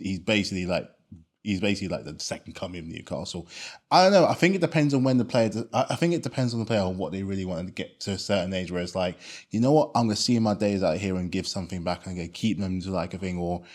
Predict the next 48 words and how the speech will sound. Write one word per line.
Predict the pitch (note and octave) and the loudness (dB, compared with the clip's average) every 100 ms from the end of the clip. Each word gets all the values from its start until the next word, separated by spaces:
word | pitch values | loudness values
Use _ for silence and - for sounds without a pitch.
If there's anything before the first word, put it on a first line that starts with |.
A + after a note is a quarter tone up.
| - - - | -20 -14 0
be | G2 | 0
a | G2 | 2
part | G#2 C#2+ | 0 0
of | F#2 | 0
something | G2+ F#2 | -2 -2
where | F2+ | -2
they | F2+ F2 - | -4 -6 -4
get | F2 | -4
them | F2+ | -4
to, | E2+ F#2 | -4 -2
like, | F2 B1+ | -2 -2
the | |
next | F#2 D2+ - | -6 -6 -6
level." | F#2 D#2 | -6 0
I'm | B2 F#3 | 2 4
not, | F#3 | 4
I'm | - E3+ | 4 4
not | D#3 | 2
entirely | C3 - A#2 G#2+ | 0 0 0 0
sure, | - F2+ E2 - - - - _ | -2 -4 -6 -12 -20 -20 -20 _
but | G#2+ | -4
I | G#2+ | 0
think | C#3 B2+ - - _ - | 0 0 -4 -20 _ -10
you | B2 | -6
do | G2+ C3 B2 | 2 4 6
at | G2 | 4
least | A#2 A2 - | 0 0 -2
wanna | G#2+ G2+ | -4 -4
try | - G#2 G2+ | -2 0 2
and | F#2+ F2+ | 0 -2
show | - F#2 | -4 -4
something, | - - - - A#2 G#2+ F#2 G2+ F2+ F2 _ _ _ _ _ _ _ - | -2 0 2 2 2 0 0 -2 -2 -6 _ _ _ _ _ _ _ -6
you | A2+ | -2
know, | F2+ - - _ _ _ _ - | -2 -6 -18 _ _ _ _ -2
the | G#2 | 2
level | A#2+ G#2 G2 | 2 2 0
for | G#2+ | 0
what | G2+ | 0
you're | G2+ | 0
giving. | G2 G#2+ F#2 | 0 0 0
You | G2 | 0
wanna | G2 | -2
try | G#2 | -2
and, | F2+ | -4
so, | F2+ | -4
leave | E2+ F#2 E2+ | -4 -4 0
something | - - D3 - F#2+ E2+ | 2 4 2 2 -2 -4
behind. | E2 C#2 D2+ E2+ | -6 -10 -12 -16